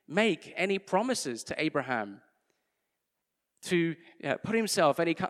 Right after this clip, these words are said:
under any kind of obligation to give him the land of the Canaanites or any other good thing.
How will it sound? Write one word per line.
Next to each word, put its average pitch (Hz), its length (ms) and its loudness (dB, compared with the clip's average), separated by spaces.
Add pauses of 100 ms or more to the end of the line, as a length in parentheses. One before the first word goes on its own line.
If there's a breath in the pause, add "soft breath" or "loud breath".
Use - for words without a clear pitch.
(200)
under 175 180 0
any 196 220 0
kind 180 200 -4
of 160 60 0
obligation 175 720 0
to 135 240 -6 (240 loud breath)
give 160 140 2
him 160 140 0
the 151 100 4
land 147 240 2
of 139 60 -4
the 143 80 -4
Canaanites 131 560 -2
or 143 120 2
any 233 180 2
other 226 200 2
good 117 200 -4
thing. 104 380 -14